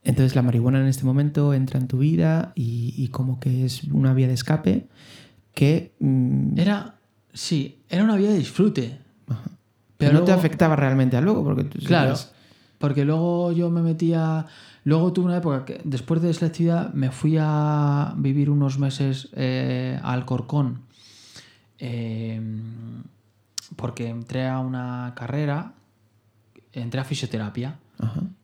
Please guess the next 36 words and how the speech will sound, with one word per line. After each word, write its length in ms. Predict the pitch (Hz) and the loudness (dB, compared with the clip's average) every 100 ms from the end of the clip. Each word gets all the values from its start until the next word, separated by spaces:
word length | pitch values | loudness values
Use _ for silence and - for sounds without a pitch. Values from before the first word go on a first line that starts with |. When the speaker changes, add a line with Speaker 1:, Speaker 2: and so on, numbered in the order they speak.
| _ | _
Speaker 2:
Y 240 | 131 117 | -6 -6
porque 280 | 117 120 123 | -6 -6 -4
yo 120 | 127 | -6
creía 240 | 131 147 143 | -4 -4 -4
que 80 | |
se 140 | 135 135 | -8 -10
podía 240 | 127 127 | -10 -10
hacer 240 | 131 143 131 | -10 -10 -10
un 160 | 131 | -10
curso 360 | 131 139 - 135 | -8 -8 -8 -6
puente 560 | 143 143 135 143 190 - | -6 -6 -6 -10 -10 -12
de 220 | 127 120 | -8 -6
ahí 240 | 117 131 | -6 -6
a 40 | 135 | -6
medicina. 500 | 123 110 - 120 113 | -8 -10 -10 -10 -6
Yo 160 | 123 | -6
quería 380 | 147 170 143 135 165 | -4 -4 -6 -8 -8
ir 140 | 139 | -4
a 40 | |
medicina 500 | 131 117 120 - 123 - - - - | -4 -4 -8 -10 -12 -14 -20 -18 -12
Speaker 1:
Ajá. 240 | 110 - | -10 -2
Speaker 2:
y 80 | 131 | 0
no 100 | 127 | 2
me 100 | 135 | 4
daba 160 | 135 131 | 2 0
la 100 | 117 | -2
nota. 360 | 123 123 123 - _ _ _ - - | -4 -4 -8 -12 _ _ _ -12 -4
Entonces 440 | 139 147 143 - _ | 2 2 2 -6 _
entré 240 | 147 135 | -4 -2
a 40 | 147 | 0
fisioterapia 580 | 165 147 165 165 151 160 | -2 0 0 2 0 -2
creyendo 400 | 143 139 147 147 | -2 0 0 0
que 160 | 123 | -2
haciendo 360 | 113 - 131 143 | -4 -4 -4 -2
dos 200 | 139 - | -2 -2
años 420 | 139 135 165 - | -2 -4 -6 -12